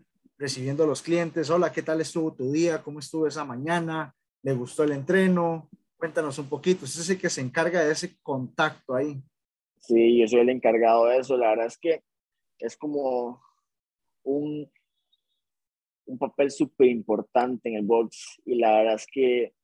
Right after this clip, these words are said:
Speaker 2: he sido como muy celoso en eso y no he querido darle como la tarea a alguien más. Entonces
Speaker 1: Ok.
Speaker 2: me he,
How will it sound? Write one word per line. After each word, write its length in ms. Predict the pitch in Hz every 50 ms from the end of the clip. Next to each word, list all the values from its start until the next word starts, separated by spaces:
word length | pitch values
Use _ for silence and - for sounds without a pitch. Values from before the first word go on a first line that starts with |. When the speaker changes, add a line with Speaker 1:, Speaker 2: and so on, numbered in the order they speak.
| _ _ -
Speaker 2:
he 80 | 113
sido 260 | 110 - 131 131 131 123
como 220 | - 123 113 110
muy 340 | 107 110 113 120 131 135 135
celoso 460 | - - 131 131 127 131 131 127 139
en 200 | 135 131 131 131
eso 360 | 135 131 131 143 147 139 - _ _ _ _ _ _ _ _ _ _ _
y 840 | - 120 123 117 117 117 113 113 113 110 110 110 107 110 110 110 107 107 - - _ _ _ _ _ _ _ _
no 140 | 120 117 117 120
he 60 | 110
querido 300 | - 131 131 135 135 135
darle 240 | 127 123 131 135 -
como 180 | - 135 127
la 140 | 120 113 107
tarea 440 | - 110 107 110 113 117 117 117 117
a 40 | 117
alguien 260 | 117 120 120 117 110
más. 480 | 107 104 104 107 110 _ - - - _ _ _ _ _ _ _ _ _ _ _ _
Entonces 480 | 113 113 127 113 113 123 127 123 117
Speaker 1:
Ok. 60 | 120
Speaker 2:
me 140 | 113 104 104
he, 160 | 107 113 113